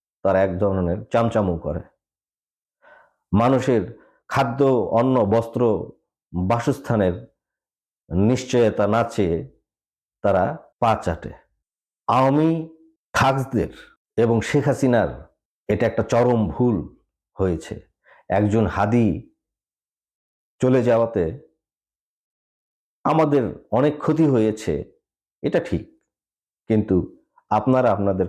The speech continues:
কফিনে শেষ পেরেকটুকু মেরেছেন। আমি বলতে চাই, যারা তৃণমূল কর্মীরা, এই আওয়ামী লীগের যারা তৃণমূল কর্মী, যারা এই থাকসগিরি করছেন,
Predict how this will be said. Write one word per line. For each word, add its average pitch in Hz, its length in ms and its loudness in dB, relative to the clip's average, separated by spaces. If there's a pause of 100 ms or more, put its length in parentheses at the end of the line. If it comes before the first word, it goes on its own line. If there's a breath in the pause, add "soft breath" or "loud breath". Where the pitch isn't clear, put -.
কফিনে 95 320 -4
শেষ 123 220 -2 (140)
পেরেকটুকু 92 440 -4
মেরেছেন। 87 440 -2 (720)
আমি 117 200 0
বলতে 147 360 2
চাই, - 240 -4 (880)
যারা 131 360 4 (880)
তৃণমূল 147 400 2 (100)
কর্মীরা, 107 420 0 (280)
এই 113 220 0 (2000)
আওয়ামী 131 280 4
লীগের 131 320 2
যারা 110 200 4
তৃণমূল 120 360 2 (100)
কর্মী, 95 320 0 (500)
যারা 101 280 2 (300)
এই 92 100 0 (960)
থাকসগিরি 117 540 0
করছেন, 110 480 -2